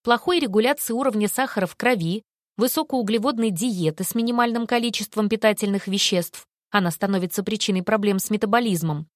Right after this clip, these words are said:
или же трудностей с переключением организма со сжигания углеводов на сжигание жиров. Со временем всё это приводит к недостатку жизненных сил.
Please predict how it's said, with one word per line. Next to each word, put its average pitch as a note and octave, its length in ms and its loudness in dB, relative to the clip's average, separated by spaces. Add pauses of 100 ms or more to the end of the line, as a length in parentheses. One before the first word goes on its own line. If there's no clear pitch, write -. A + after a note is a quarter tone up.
(420)
или D#4 180 4
же A3 140 0
трудностей C#4+ 580 -2
с - 80 -4
переключением A3+ 800 0
организма G#3 580 0 (220)
со - 160 0
сжигания G3+ 500 2
углеводов C4 540 -2
на A3+ 140 2
сжигание G#3 580 2
жиров. F3+ 480 -2 (400)
Со - 200 2
временем A3+ 420 0
всё B3 400 2 (100)
это F#3+ 280 0
приводит B3+ 460 -4
к - 80 -12
недостатку A3+ 600 0
жизненных G3+ 480 -2
сил. D3+ 340 -6